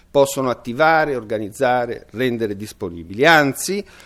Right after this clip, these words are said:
sono convinto che la questione cruciale verta proprio sulla duplicità, o meglio sulla pluralità, sulla varietà dei fattori che devono convergere nella soluzione di questo o quel, eh, problema,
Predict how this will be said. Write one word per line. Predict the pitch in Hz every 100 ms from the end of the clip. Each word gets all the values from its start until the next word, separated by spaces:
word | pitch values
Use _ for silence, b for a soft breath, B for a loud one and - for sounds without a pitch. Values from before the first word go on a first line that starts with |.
| B B
sono | - 143 139
convinto | 156 156 190 160
che | 131
la | 123
questione | 135 131 - 180 135
cruciale | - 185 - 143 156 135
verta | 139 135 131
proprio | 117 165 170 151 - 117
sulla | - 135 127
duplicità, | 123 170 160 170 151 151 - 147 120 143 202 190 - -
o | -
meglio | 127 143 123
sulla | 120 123 127 113
pluralità, | - 120 120 131 131 - 135
sulla | - 123 117 110
varietà | 156 185 160 160 - 190 104 113 156 180 B B B B
dei | 131 180
fattori | 180 202 - 214 185 151
che | 156 139
devono | 190 180 160 -
convergere | 214 226 214 185 185 190 190 170 175 190 185
nella | 165 156
soluzione | 151 175 180 - 151 160 156
di | 135
questo | 139 139 - - 135 B B B B
o | - 135
quel, | - 131 120 117 117 -
eh, | 123 117 101
problema, | 123 113 120 101 92 90